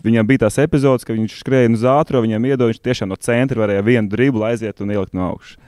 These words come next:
Jā, bet tas ir tāds fiziskās īpašības, bet tad, tad, tas, kas man tieši palicis vairāk, ka spēles lasīšana, elementāras lietas, neko pārdabisku,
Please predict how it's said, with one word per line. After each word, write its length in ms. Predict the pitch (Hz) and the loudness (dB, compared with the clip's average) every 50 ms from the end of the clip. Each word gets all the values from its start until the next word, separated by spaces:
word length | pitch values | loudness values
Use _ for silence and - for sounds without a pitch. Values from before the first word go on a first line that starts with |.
| - - | -20 -16
Jā, 160 | - - 101 | -8 -6 -2
bet 140 | 101 110 - 131 | -2 0 0 0
tas 140 | 123 - | -2 -2
ir 20 | 98 | -2
tāds 240 | 117 110 107 - - | -2 -2 -2 -4 0
fiziskās 400 | - 139 117 - - 87 85 - | 0 0 0 0 -4 -8 -6 -4
īpašības, 380 | 95 95 85 - - 95 92 90 | -6 -6 -6 -8 -8 -8 -6 -6
bet 140 | 101 - - | -6 -6 -8
tad, 80 | 95 | -6
tad, 160 | - 107 98 101 - | -4 -4 -4 -4 -2
tas, 160 | - 117 - | -4 -4 -4
kas 140 | - 110 107 123 | -4 -6 -4 -4
man 160 | 143 156 - | -4 -2 -2
tieši 160 | 135 113 - | -4 -6 -4
palicis 320 | - 120 110 101 - - | -4 -6 -6 -6 -6 -4
vairāk, 320 | 107 107 110 110 104 - - | -4 -2 -2 -2 -2 -2 0
ka 160 | 104 104 101 - - - - - - _ _ _ _ _ _ _ - - _ _ _ _ | 0 0 0 -2 -8 -20 -20 -20 -20 _ _ _ _ _ _ _ -20 -20 _ _ _ _
spēles 400 | - - - 131 147 160 160 - | -20 -4 0 2 2 2 2 0
lasīšana, 640 | 151 185 - - 92 85 - - - - - - - | -4 -4 -4 -6 -8 -8 -8 -16 -18 -18 -20 -16 -10
elementāras 560 | - 120 160 156 135 127 123 - 95 95 101 | -6 -4 -2 -2 -2 -2 -4 -6 -8 -8 -6
lietas, 320 | - 139 143 110 - - - | -6 -6 -6 -6 -8 -8 -4
neko 320 | 110 123 - - 120 - | -2 -2 -2 -2 -6 -6
pārdabisku, 720 | - 123 131 151 175 170 156 143 131 143 135 - - - | -4 -6 -4 -4 -4 -6 -6 -6 -8 -8 -10 -10 -20 -20